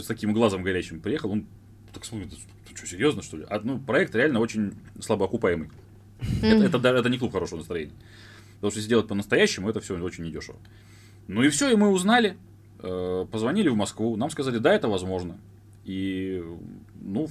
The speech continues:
Speaker 1: вот у нас теперь есть лицензия на Новосибирскую область, э, право делать игры что где когда. И с шестнадцатого года мы делаем, вот у нас щас идет летняя серия, э, получается, в сентябре нам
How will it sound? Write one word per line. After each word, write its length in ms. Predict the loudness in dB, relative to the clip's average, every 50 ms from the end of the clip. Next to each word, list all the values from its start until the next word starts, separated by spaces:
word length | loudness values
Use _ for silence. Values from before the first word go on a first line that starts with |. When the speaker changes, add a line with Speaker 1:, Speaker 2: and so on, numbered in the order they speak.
| -8 -12 -6
Speaker 1:
вот 220 | -4 -4 -2 0
у 20 | 0
нас 160 | 0 0 -2
теперь 220 | -6 -6 -4 -4
есть 100 | -4 -4
лицензия 520 | -6 -4 -2 0 2 2 0 -2 -6 -6 -10 -16 -14 -12
на 160 | -8 -8 -6
Новосибирскую 580 | -6 -6 -6 -8 -6 -8 -8 -8 -4 -2 -2 0
область, 360 | 0 0 -4 -4 -8 -16 -20 -20 -20 -20 -20 -16
э, 80 | -16 -14 -14 -14 -16 -18 -20 -20 -20 -20 -20 -20 -20 -20 -18 -16 -16 -14 -14 -12 -6 0
право 280 | 4 4 6 6 4 2 0 -4 -8 -12 -14 -8
делать 360 | -2 0 2 2 0 -2 -4 -6
игры 200 | -4 -4 -4 -6
что 160 | -6 -6 -6
где 100 | -6 -6
когда. 160 | -6 -4 -6
И 20 | -4
с 40 | -4
шестнадцатого 420 | -2 -2 -2 -2 -2 -2 -2 0
года 180 | 0 0 0 0
мы 100 | 0 0
делаем, 300 | 0 0 0 2 0 -2
вот 100 | -4 -4
у 20 |
нас 240 | -4 -4 -4 -4 -8 -14 -16 -16 -18 -18 -18 -20 -20 -18 -12
щас 200 | -10 -8 -8 -6
идет 180 | -6 -6 -4 -4
летняя 260 | -4 -4 -4 -6 -8
серия, 460 | -4 0 2 4 4 4 2 2 -2 -6 -14 -18 -14
э, 180 | -14 -12 -12 -12 -12
получается, 540 | -12 -12 -10 -6 -4 -4 -4 -4 -8 -10 -12
в 100 | -10 -8
сентябре 540 | -6 -6 -6 -6 -8 -6 -4 -2 0 0 0
нам 280 | 0 -2 -2 -4 -4